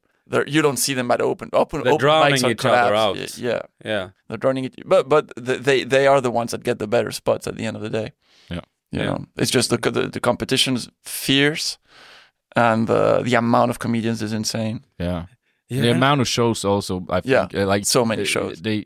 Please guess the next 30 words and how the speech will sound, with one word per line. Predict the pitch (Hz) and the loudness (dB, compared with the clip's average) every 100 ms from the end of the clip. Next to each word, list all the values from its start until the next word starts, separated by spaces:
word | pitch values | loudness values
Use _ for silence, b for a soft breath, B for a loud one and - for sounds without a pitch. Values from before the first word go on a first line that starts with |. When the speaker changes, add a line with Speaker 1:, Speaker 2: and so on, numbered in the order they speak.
| - | -6
Speaker 3:
they | 101 | -6
water | 98 101 101 98 | -4 0 2 2
out, | 92 92 90 | 0 -2 -2
like, | 87 87 80 | -4 -4 -4
the, | 92 90 87 | -4 -2 -2
Speaker 2:
Yeah. | 123 120 85 85 82 76 | -4 -4 -6 -8 -10 -12
Speaker 3:
uh, | B B B B | B B B B
the | - | -2
audience. | - 92 92 78 71 | 2 2 2 -2 -6
So | - 98 90 | -2 0 2
it's | 92 90 | 2 2
like | 92 90 | 2 2
you | 92 | 2
get | 95 90 - | 2 0 0
so | - - 92 87 - - | -4 2 2 2 -2 -12
few | - 95 85 | 0 2 4
audience | 80 82 80 78 - | 4 2 2 2 0
at | 80 | 0
the | - | 2
shows | 85 80 - | 4 2 2
that | 55 | -2
they | 65 | 0
put | 62 60 | 2 2
up | 55 | 2
because | - 90 - | 2 2 2
everybody | 82 78 - 76 | 0 2 0 2
puts | - - | 0 2
up | - - | 0 2
on | 71 78 | 2 2
an | 73 | 2